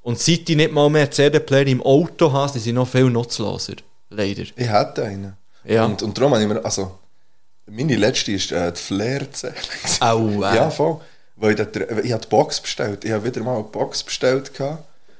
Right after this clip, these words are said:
Speaker 2: nach langem, und habe, äh, da, wo der Trainer ist, Ding war, Ghetto Sport.
Speaker 1: Mhm.
Speaker 2: Die hat, zwar, die hat, glaub ich, irgendwie siebzig oder fünfundsiebzig Stutz gekostet. Aber ich finde es okay für einen kompletten Trainer, noch mit der C D schön drinnen und,
Speaker 1: Ja.
Speaker 2: und so.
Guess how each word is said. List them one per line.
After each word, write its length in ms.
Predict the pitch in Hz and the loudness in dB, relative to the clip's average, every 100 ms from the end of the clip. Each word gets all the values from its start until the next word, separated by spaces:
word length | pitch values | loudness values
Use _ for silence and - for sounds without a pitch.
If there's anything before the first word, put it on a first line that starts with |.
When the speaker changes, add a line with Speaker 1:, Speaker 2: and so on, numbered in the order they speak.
| - | -20
Speaker 2:
nach 140 | - 113 | -18 -4
langem, 320 | 123 131 135 | 0 0 0
und 220 | 110 101 | -2 -2
habe, 280 | 98 95 98 90 90 90 90 - | 2 2 2 0 0 0 -2 -6
äh, 40 | 76 | -4
da, 120 | 110 | -2
wo 40 | |
der 160 | 104 101 | -2 -4
Trainer 380 | 113 104 123 135 | -2 0 2 0
ist, 180 | 127 - | -2 -2
Ding 180 | 123 127 | -2 -2
war, 220 | - - | -4 -4
Ghetto 360 | 92 98 - | -4 -4 -2
Sport. 340 | 110 - 85 - - 117 104 | -6 -6 -10 -12 -16 -20 -16
Speaker 1:
Mhm. 220 | 147 120 | -10 -6
Speaker 2:
Die 80 | 107 | -2
hat, 100 | 110 | 0
zwar, 120 | 113 | 0
die 100 | 107 | 0
hat, 80 | 113 | 0
glaub 160 | 117 117 | 0 2
ich, 60 | |
irgendwie 120 | 131 117 | 2 0
siebzig 460 | 143 147 147 - | 0 -2 -4 -4
oder 120 | 98 | -6
fünfundsiebzig 580 | 101 139 135 135 - - | -4 -6 -4 -4 -4 -8
Stutz 300 | - 135 - | 0 0 0
gekostet. 420 | - - 131 - 170 - - - - - | 0 0 0 -6 -10 -14 -20 -20 -20 -8
Aber 160 | 101 | -4
ich 60 | 123 | 0
finde 160 | 120 | 0
es 80 | 107 | 0
okay 280 | 104 - 120 | -2 2 2
für 120 | 143 | 2
einen 120 | 123 | -2
kompletten 560 | 120 120 117 - - 107 | -2 -2 2 0 0 -6
Trainer, 380 | 107 107 113 113 | 0 2 4 2
noch 160 | 110 | 0
mit 160 | 104 98 | -2 -4
der 120 | - | -8
C 280 | - 110 113 | 0 4 4
D 260 | 117 101 110 | 4 2 2
schön 380 | - 104 104 107 | 2 2 2 0
drinnen 460 | 98 107 107 104 | -2 0 0 0
und, 140 | 92 101 | 0 0
Speaker 1:
Ja. 140 | 127 | 2
Speaker 2:
und 180 | 131 98 | 0 -4
so. 240 | 98 92 | -6 -8